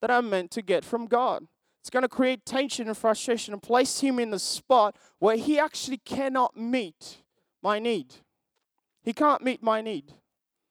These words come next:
So go to God. That's our personal responsibility, to go to God.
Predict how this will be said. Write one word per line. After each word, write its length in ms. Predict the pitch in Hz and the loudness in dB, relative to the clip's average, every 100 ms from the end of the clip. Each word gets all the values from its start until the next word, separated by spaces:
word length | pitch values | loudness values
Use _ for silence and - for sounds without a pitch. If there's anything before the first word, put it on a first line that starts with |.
| _ - | _ -6
So 100 | 208 | 4
go 220 | 226 254 | 8 8
to 80 | 254 | 6
God. 380 | 277 262 127 _ _ _ _ _ _ _ _ _ _ _ _ _ _ _ _ _ _ | 2 2 -2 _ _ _ _ _ _ _ _ _ _ _ _ _ _ _ _ _ _
That's 300 | 190 247 - | 4 4 4
our 140 | 254 | 2
personal 520 | 247 233 233 - 233 214 | 4 6 6 2 2 2
responsibility, 880 | 202 - 208 202 185 196 208 165 - _ _ - | 2 -2 -4 -4 -2 0 -2 -6 -12 _ _ -8
to 100 | 208 | 0
go 220 | 214 220 | 6 8
to 100 | 214 | 8
God. 340 | 214 226 160 | 6 4 2